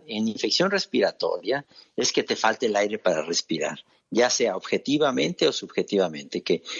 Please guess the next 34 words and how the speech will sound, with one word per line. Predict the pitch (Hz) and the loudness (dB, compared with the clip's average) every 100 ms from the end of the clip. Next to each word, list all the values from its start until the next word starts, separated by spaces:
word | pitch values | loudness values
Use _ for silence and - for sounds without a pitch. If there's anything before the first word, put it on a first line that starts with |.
| - | 0
él | 117 123 | 2 4
haya | 131 123 | 0 0
manifestado | 110 101 101 - 110 120 | -2 0 -2 2 2 2
que | - | 2
ya | 98 98 | 2 4
no | 107 | 4
le | |
alcanzaba | 110 - 92 90 107 101 | 2 2 -2 2 2 0
el | 92 | -2
aire | 95 127 160 - - - | 0 2 0 -6 -12 0
o | 147 165 | 0 2
que | 117 | 2
al, | 101 90 | 0 0
al, | - 90 92 - | 0 0 0 0
al | 98 101 | 0 2
medirlo | 104 107 170 170 131 92 _ _ _ _ | 2 2 0 2 2 0 _ _ _ _
ellos | 117 139 135 | 0 0 0
objetivamente, | 113 - 101 127 127 120 127 139 - 87 - - _ _ - | -2 -2 -2 2 2 2 0 0 0 -2 -2 -18 _ _ -8
eh, | - 113 107 | 2 4 4
hayan | - 113 127 | 4 4 2
visto | 117 113 127 | 0 0 0
que | 120 101 92 | 2 0 4
ya | 104 | 2
no | 104 | 2
estaba | 98 98 98 | 0 0 0
oxigenando. | - - 95 90 90 - _ 90 | -8 -4 -2 0 -2 -4 _ -2
Y | 101 | 2
eso | 117 143 | 4 4
ya | 123 113 | 2 2
por | 135 120 | 0 -2
definición | 110 104 101 - 113 120 - _ - _ | -2 0 0 2 2 0 -14 _ -20 _
requiere | - 110 - 117 117 | 0 0 4 2 2
hospitalización. | 120 117 113 120 123 123 - 113 113 135 _ - _ - | -2 -2 0 0 0 -2 2 2 0 -6 _ -20 _ -2
Y, | 143 156 156 160 - | 2 4 2 -2 -8